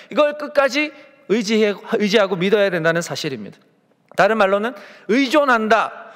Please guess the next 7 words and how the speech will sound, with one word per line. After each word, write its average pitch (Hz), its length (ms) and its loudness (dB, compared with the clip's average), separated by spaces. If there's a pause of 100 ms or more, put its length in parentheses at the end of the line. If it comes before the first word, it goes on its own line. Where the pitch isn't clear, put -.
(260)
의지한다, 254 600 2
이런 220 200 2
뜻입니다. 131 460 -8 (1000)
여러분, 269 280 4
하나님께만 277 800 0
소망을 220 420 0
둘 175 160 -2